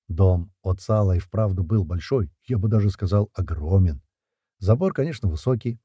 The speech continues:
но крыша дома видна. Большой дом, очень большой, и, кажется, внутри там дальше еще постройки.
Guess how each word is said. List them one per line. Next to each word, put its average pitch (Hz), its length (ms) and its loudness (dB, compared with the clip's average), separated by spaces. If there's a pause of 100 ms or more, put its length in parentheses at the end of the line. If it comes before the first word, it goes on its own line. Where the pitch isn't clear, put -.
(120)
но 113 140 0
крыша 90 280 -4
дома 87 280 -2
видна. 76 400 -8 (460)
Большой 101 320 2
дом, 92 380 -2
очень 95 360 2
большой, 73 480 -10
и, 95 80 -8
кажется, 143 420 -4
внутри 104 340 0
там 131 240 -4
дальше 110 300 -4
еще 95 180 -4
постройки. 85 580 -8